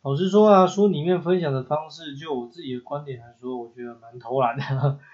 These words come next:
<laughs> 就是说自己冠着老师，哦，或教授的头衔，然后领着薪水，你就，你却把课程内容交给学生去安排跟思考，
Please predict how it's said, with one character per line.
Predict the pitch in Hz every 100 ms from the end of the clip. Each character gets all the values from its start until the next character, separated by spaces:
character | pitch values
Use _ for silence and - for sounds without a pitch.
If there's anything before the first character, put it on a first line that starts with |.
| -
<laughs> | - _ _
就 | - 214
是 |
说 | 214 220 214
自 | 226
己 | 175 139
冠 | 185 165
着 | 147 135 131 127
老 | 123 110
师， | 110 147 147 147
哦， | 131 123
或 | 123 123 120
教 | 147 123
授 | 139
的 | 123
头 | _ 123
衔， | 143 123 120 131 151 _ _ _ _ _
然 | 127
后 | 131
领 | 127 120
着 | 135
薪 | 160 226
水， | 220 180 -
你 | 147 123
就， | 160 151 143 135 135 _ _ _ _
你 | 135
却 | 190
把 | 165 131
课 | - 190
程 | 135
内 | 160 170
容 | 131 135
交 | 143 147
给 | 127 120
学 | 117 120
生 | 123 135
去 | 139 143 127 -
安 | 143 147
排 | 113 117
跟 | 127
思 | 139 -
考， | _ -